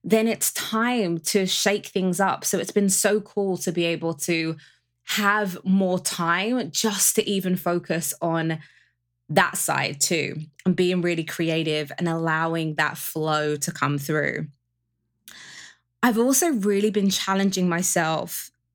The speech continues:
in my focus on working less to be asking myself better questions. So I've been constantly challenging myself to, to look at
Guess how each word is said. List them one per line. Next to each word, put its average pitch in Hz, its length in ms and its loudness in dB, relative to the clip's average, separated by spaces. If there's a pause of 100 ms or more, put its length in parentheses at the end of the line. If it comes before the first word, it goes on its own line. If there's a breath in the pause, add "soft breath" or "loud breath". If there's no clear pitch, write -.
(140)
in 240 440 4
my 196 220 2
focus 185 680 0
on 180 180 0
working 170 440 0
less 185 500 0 (420 loud breath)
to 254 80 6
be 240 240 2
asking 269 440 2
myself 196 600 0
better 170 560 0
questions. - 840 -4 (380 loud breath)
So 220 340 4
I've 226 120 -2
been 226 220 2
constantly 269 640 0
challenging 196 540 0
myself 165 400 -2
to, - 140 -8 (180)
to 208 100 2
look 254 340 2
at 170 280 0